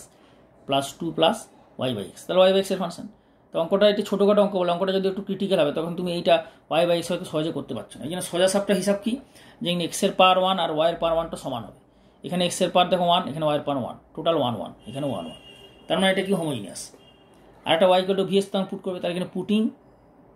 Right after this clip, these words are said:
তাহলে putting y equal to ভি এক্স, তাহলে y equal to ভি এক্স put করলে কী হবে? সর্বপ্রথমে এটাকে তুমি এক্সের রেসপেক্টে derivative করবে। এই যে এখানে এক্স, এক্স আছে বলে, যখন ডিওয়াই by ডিএক্স যদি ডিটি থাকে, তাহলে টি এর রেসপেক্টে,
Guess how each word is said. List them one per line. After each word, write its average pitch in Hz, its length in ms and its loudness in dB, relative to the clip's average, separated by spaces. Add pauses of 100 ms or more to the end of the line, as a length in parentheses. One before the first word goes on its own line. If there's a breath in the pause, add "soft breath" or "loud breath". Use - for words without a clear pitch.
(440)
তাহলে 147 240 -10
putting 190 280 -2 (1800)
y - 100 4
equal 165 220 0 (100)
to 196 60 2 (840)
ভি 139 100 -8 (100)
এক্স, - 160 -16 (640 loud breath)
তাহলে 165 220 -2
y 185 60 6
equal 196 200 4
to 190 120 2
ভি 185 80 0
এক্স 190 120 -4
put - 140 -6
করলে 202 220 4
কী 190 80 2
হবে? 202 180 4
সর্বপ্রথমে 185 380 2
এটাকে 185 200 -2
তুমি 202 120 0 (100)
এক্সের 180 220 -4
রেসপেক্টে 180 360 -4
derivative 143 380 0
করবে। - 160 -12 (600 soft breath)
এই 160 80 -2
যে 185 100 4
এখানে 190 180 2
এক্স, 180 100 -6 (240)
এক্স 180 160 -4
আছে 175 160 -6
বলে, 151 120 -8 (440)
যখন 151 200 -6
ডিওয়াই 170 240 4
by 175 80 2 (100)
ডিএক্স 139 380 -4
যদি 165 140 -4 (120)
ডিটি 185 340 -2
থাকে, - 160 -2 (440)
তাহলে 180 220 0
টি 196 100 -2
এর 175 100 4
রেসপেক্টে, - 340 -12